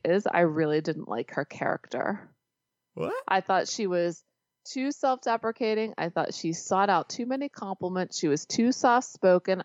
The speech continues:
Speaker 1: I did not like her.
Speaker 2: She said she was insecure to her, m-,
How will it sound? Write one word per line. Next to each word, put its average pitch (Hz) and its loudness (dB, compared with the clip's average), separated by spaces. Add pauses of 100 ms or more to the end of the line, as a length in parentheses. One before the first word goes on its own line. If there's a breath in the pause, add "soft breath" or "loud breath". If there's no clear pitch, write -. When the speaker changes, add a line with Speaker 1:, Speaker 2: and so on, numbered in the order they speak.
Speaker 1:
I 165 -2
did 151 -6
not 147 -4
like - -10
her. 196 -2 (2500)
Speaker 2:
She - -8
said 170 -2
she - 0
was 151 4
insecure 135 0
to 165 2
her, 117 0
m-, 90 -6